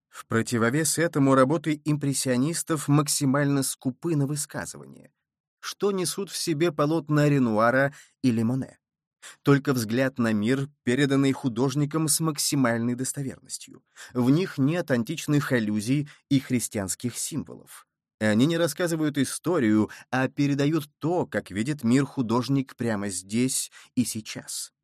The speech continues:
Французский живописец Поль Сезанн как-то сказал:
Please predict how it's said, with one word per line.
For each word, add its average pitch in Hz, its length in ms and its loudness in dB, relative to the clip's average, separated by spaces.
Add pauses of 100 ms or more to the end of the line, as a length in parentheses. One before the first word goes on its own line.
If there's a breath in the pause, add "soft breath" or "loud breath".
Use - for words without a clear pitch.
(280)
Французский 147 600 0
живописец 151 720 -2
Поль 160 240 -2
Сезанн 151 600 -4
как-то 147 360 -10
сказал: - 580 -12